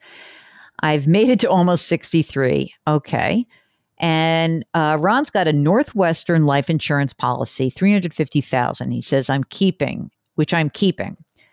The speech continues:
"I have a one hundred thousand dollar life insurance policy from a companion. It was started for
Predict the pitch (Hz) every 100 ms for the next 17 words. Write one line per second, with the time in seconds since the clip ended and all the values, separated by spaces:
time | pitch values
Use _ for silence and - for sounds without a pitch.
0 | _ _ - 151 147 165 147 139 139 135
1 | 139 147 143 - 202 226 240 202 190 175
2 | 165 175 160 156 147 143 147 156 - 147
3 | 135 - 139 135 135 135 127 - 123 -
4 | - 180 180 180 170 - - - 165 160
5 | 147 - 135 131